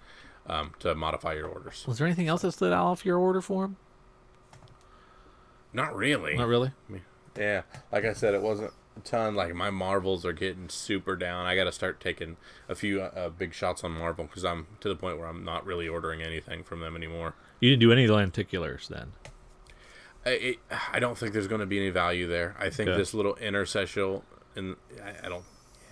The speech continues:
Speaker 1: I don't, I don't know that this event's gonna even be anything. I just don't know, unfortunately.
Speaker 2: Yeah.
Speaker 1: So, yeah. I held back on that, but I think this next month I'm gonna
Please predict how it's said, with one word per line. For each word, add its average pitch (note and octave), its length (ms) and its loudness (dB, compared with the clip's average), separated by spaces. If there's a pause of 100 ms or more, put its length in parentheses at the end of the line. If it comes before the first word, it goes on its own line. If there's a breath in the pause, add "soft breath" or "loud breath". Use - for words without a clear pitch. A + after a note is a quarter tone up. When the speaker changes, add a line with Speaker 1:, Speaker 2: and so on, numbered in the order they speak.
(160)
Speaker 1:
I G#2 60 -2
don't, G2+ 200 -2
I G#2 60 -4
don't F#2+ 140 -4
know F#2+ 160 -2
that F#2 120 -2
this G2 260 -4
event's F#2+ 320 -4
gonna G#2+ 160 -2
even G#2 260 -2
be A2 160 0
anything. E2 380 -4
I E2 80 -2
just F2 220 -8
don't F#2 240 -6
know, F2 240 -6
unfortunately. F2 640 -10
Speaker 2:
Yeah. D#2+ 280 -4 (1040 soft breath)
Speaker 1:
So, - 100 -16 (880)
yeah. - 80 -20 (1800 loud breath)
I C3 120 -2
held D#3+ 240 8
back D3 220 4
on D3+ 140 0
that, G2+ 300 -6
but B2 240 0 (480)
I B2+ 120 4
think D3+ 280 2
this C3+ 220 4
next A#2+ 260 0
month G#2 260 0
I'm F#2+ 120 0
gonna F2+ 320 -2